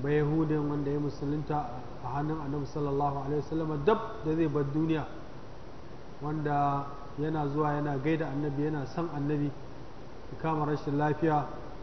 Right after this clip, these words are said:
ya kwanta, Manzo Allah ya je ya gaishe shi,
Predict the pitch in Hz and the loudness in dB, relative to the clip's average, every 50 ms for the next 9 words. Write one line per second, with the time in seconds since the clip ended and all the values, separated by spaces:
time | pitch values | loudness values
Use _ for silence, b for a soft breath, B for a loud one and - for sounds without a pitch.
0 | - - - - - - - - - - - 139 - 170 160 151 135 - 151 147 | -10 -10 -10 -10 -10 -10 -10 -10 -10 -8 -6 -4 0 0 0 0 2 2 4 6
1 | 151 151 156 147 135 131 135 143 151 156 156 151 147 147 143 139 139 151 151 151 | 6 6 6 2 -2 -4 -2 -2 0 0 0 2 2 0 0 0 0 0 0 2
2 | 143 143 160 156 156 - - 165 165 156 - 156 151 | 2 4 4 4 4 4 2 2 2 2 0 -4 -4